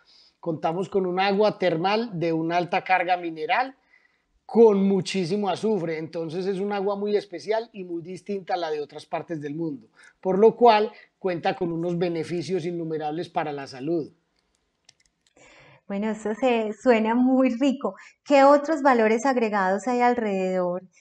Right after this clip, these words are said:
Speaker 2: de esta propuesta que ustedes tienen en el Termales del Ruiz?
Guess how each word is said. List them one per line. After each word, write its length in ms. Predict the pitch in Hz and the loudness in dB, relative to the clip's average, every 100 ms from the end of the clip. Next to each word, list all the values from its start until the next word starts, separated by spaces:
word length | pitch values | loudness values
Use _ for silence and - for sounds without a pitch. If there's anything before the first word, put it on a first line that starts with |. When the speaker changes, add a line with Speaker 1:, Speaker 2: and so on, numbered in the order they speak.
| _ - | _ -4
Speaker 2:
de 280 | 208 233 | 0 0
esta 240 | 226 233 240 | 0 -2 -2
propuesta 480 | 214 208 190 - 214 | -4 -4 -6 -6 -8
que 100 | 226 | -10
ustedes 380 | - 202 185 185 | -6 -6 -6 -4
tienen 380 | 214 214 214 214 | -4 -4 -4 -6
en 120 | 196 | -6
el 120 | 190 | -6
Termales 440 | 202 185 185 175 185 | -6 -6 -6 -8 -6
del 160 | 208 | -8
Ruiz? 300 | 185 165 160 | -8 -12 -14